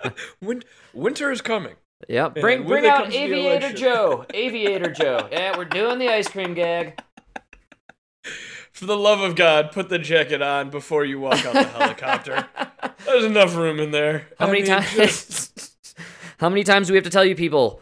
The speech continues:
Speaker 2: Robot Joe is, cannot put his own jacket on. Okay, we need to put it on before Robot Joe leaves the aircraft.
Speaker 1: And then, y-, y-, you know, uh, well, I don't, I don't even know if I should s-, what?
Speaker 2: <laughs> I don't think
Speaker 1: One
Speaker 2: it's
Speaker 1: of the things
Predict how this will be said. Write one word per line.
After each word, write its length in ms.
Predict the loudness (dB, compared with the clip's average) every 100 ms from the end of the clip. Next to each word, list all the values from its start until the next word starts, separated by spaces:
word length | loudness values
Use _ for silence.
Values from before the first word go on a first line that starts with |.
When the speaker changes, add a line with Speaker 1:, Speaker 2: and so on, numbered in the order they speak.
| _
Speaker 2:
Robot 500 | 2 4 6 6 6
Joe 500 | 4 6 8 8 6 2
is, 220 | -4 -6 _ 0
cannot 340 | 2 2 2
put 140 | 2
his 100 | 2
own 140 | 2 4
jacket 280 | 4 4 0
on. 220 | -2 -4
Okay, 380 | -2 2 4 2
we 120 | 0
need 160 | -4 -4
to 40 |
put 140 | 0 0
it 80 |
on 240 | 0 -2 -4
before 480 | -8 -2 0 0 4
Robot 460 | 4 4 4 2
Joe 580 | 2 4 4 2 -2 -10 _ _ -8
leaves 280 | -4 -4 -4
the 160 | -2
aircraft. 480 | -2 -2 -4 -6 -10 _ _ -18 -16 -14 -6
Speaker 1:
And 160 | -2 2
then, 240 | 4 2 -2
y-, 160 | -8 -8 -10
y-, 260 | -8 -8 -10
you 140 | -10
know, 80 | -10 -10
uh, 80 | -14 -6
well, 360 | -4 -4 -6 -6
I 100 | -4
don't, 120 | -4 -6
I 80 | -8
don't 160 | -8
even 140 | -12 -16
know 80 | -16
if 140 | -16
I 60 | -20
should 160 | _ _
s-, 100 | _
what? 180 | -12 -12 _ _ _ _ -12
Speaker 2:
<laughs> 400 | -8 2 0 2 -8 -6 -10 -10 -16 -14 -16 _ _ _ _ -20 -20 _ _ -4
I 60 | 0
don't 120 | 2
think 100 | 2
Speaker 1:
One 80 | 4
Speaker 2:
it's 20 |
Speaker 1:
of 60 | 6
the 60 |
things 60 | 4